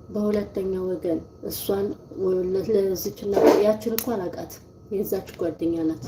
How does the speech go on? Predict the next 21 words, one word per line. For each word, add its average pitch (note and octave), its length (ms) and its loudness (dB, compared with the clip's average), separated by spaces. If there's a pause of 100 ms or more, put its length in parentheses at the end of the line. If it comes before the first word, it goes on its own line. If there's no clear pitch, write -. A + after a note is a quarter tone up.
በምንም A3 380 2
በምንም B3+ 320 6
በስልክም B3 420 -2
አላውቅም፣ - 640 -8
ግን D4+ 200 8
በዚህ G#3 320 -2
በአንዲት G3 360 -4
ጓደኛዬ G3+ 540 -2 (1040)
በዛች G3+ 440 0
የተነሳ F#3 480 -6 (840)
ይዛለኝ F3+ 500 -4
ሄደች። - 400 -8 (2000)
አንዲቷ A#3 580 4 (120)
ደግሞ G#3 280 -2
ልብስ G#3 300 0
ነጋዴ E3+ 400 -4 (100)
ነበረች። E3+ 480 -4
እዚህ G3+ 260 -2
ዱባይ F#3 280 0
ነው F3 120 2
የምትኖረው። F3+ 480 -4